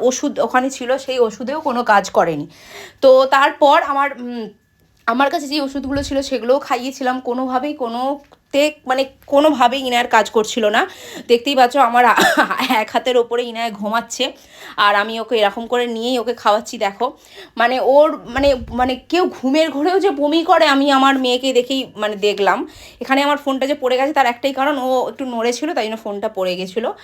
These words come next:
তো ঘুমের ঘোরেও বমি করছে, সে শরীর, গায়ে জ্বর, মানে ওকে দেখে আমাদের এতই অসুবিধা হয়ে যাচ্ছিল। আর ওর কিছু হলে আমার বাবা, মা, ভাই, বোন আর হচ্ছে আমার হাজব্যান্ড, আমরা এতটাই প্যানিক করি যে ধারণার বাইরে। তো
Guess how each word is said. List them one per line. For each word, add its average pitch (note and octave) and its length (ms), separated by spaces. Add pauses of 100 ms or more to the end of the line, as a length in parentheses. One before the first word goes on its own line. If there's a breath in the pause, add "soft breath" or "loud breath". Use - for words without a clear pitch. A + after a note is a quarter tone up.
(420 loud breath)
তো B3 280
ঘুমের A#3+ 480
ঘোরেও D#4 280
বমি C#4+ 240
করছে, C#4 340
সে C4+ 140
শরীর, C4 400
গায়ে A3+ 360
জ্বর, B3 440 (380 loud breath)
মানে C4+ 140
ওকে C#4 280
দেখে C#4 340
আমাদের C4+ 400
এতই C#4+ 460
অসুবিধা D4 420
হয়ে D4 180
যাচ্ছিল। D4 360
আর B3+ 100 (200)
ওর C#4 240
কিছু C#4+ 280
হলে A#3+ 520 (380 loud breath)
আমার B3+ 260
বাবা, A#3+ 360
মা, B3+ 320
ভাই, A#3+ 440
বোন A3+ 460
আর A3+ 240
হচ্ছে A#3 420
আমার G#3+ 260
হাজব্যান্ড, G#3+ 540
আমরা A3 420
এতটাই C4 520
প্যানিক B3+ 380
করি C4+ 220
যে A#3+ 100
ধারণার A3 480
বাইরে। G#3+ 340 (480 loud breath)
তো C4+ 360